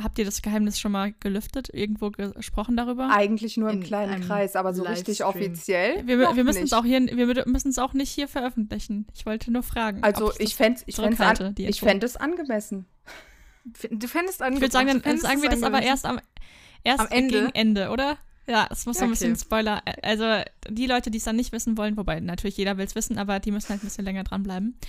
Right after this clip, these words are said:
Speaker 3: Ja.
Speaker 1: Und davor, ähm, les-, liest Leonie uns die, ähm, Fragen vor, die wir
Speaker 3: Genau,
Speaker 1: auf
Speaker 3: denn das
Speaker 1: Instagram
Speaker 3: heutige
Speaker 1: bekommen
Speaker 3: Thema,
Speaker 1: haben.
Speaker 3: wie ihr vielleicht an Zippis Berufs-,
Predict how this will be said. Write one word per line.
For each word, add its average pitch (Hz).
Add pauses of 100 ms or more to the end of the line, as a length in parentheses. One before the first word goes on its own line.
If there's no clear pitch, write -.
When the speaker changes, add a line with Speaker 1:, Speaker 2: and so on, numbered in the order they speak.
(100)
Speaker 3:
Ja. 220
Speaker 1:
Und 208
davor, 220 (140)
ähm, 208 (400)
les-, 220
liest 247
Leonie 226
uns 208
die, 202
ähm, 196
Fragen 226
vor, 185 (280)
die 220
wir 196
Speaker 3:
Genau, 247
Speaker 1:
auf 294
Speaker 3:
denn 262
das 226
Speaker 1:
Instagram 247
Speaker 3:
heutige 214
Speaker 1:
bekommen 196
Speaker 3:
Thema, 220
Speaker 1:
haben. 226
Speaker 3:
wie 214
ihr 240
vielleicht 196 (400)
an 196
Zippis 220
Berufs-, 220